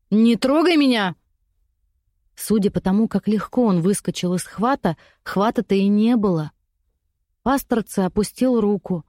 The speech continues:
В его непроницаемом взгляде, обращённом на мальчишку, что на целую голову выше, мелькнула неприязнь.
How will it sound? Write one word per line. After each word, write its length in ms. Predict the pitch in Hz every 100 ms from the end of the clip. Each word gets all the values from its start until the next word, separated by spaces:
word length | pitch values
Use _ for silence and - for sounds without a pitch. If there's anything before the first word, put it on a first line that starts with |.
| _ _ _ _ _ _ _ _ -
В 80 |
его 300 | 175 196 202
непроницаемом 920 | 220 208 208 214 214 - 214 190 180 180
взгляде, 500 | 185 220 240 226 202
обращённом 600 | 170 190 - 220 196 185
на 60 |
мальчишку, 680 | 185 196 202 240 226 - 165
что 140 | - 190
на 120 | 185
целую 460 | - 269 285 285
голову 480 | 240 254 247 226 220
выше, 560 | 202 220 202 - 156 - _ _ _ _ _ _
мелькнула 580 | - 226 233 247 247 269
неприязнь. 840 | 254 254 247 233 196 160 147 147